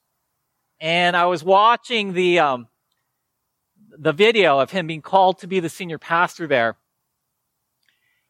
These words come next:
And, uh, one of the elders was saying, "Yeah, we really like this guy because of his commitment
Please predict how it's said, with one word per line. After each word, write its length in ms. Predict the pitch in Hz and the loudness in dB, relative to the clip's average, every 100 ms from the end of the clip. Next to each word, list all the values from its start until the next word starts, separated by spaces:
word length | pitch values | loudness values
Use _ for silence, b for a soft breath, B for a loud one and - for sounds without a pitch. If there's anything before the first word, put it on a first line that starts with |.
| _ - | _ -4
And, 400 | 175 180 180 175 | -2 0 0 2
uh, 240 | 151 143 | 2 0
one 240 | 160 196 | 0 0
of 120 | 214 180 | 0 -2
the 120 | 156 | 0
elders 420 | 175 202 196 160 | 0 2 0 0
was 140 | 170 | -6
saying, 360 | - 196 175 175 | -4 -2 -2 0
"Yeah, 100 | 175 | -2
we 160 | 165 175 | -2 0
really 260 | 233 214 | 2 2
like 360 | 170 185 214 - | 4 2 0 -4
this 200 | 175 - | -8 -4
guy 280 | 170 156 147 | 0 0 0
because 400 | 151 - 160 156 | -6 -10 -8 -8
of 100 | 156 | -12
his 180 | 139 | -14
commitment 680 | - 165 156 202 170 143 117 | -12 -12 -4 -4 -2 -6 -6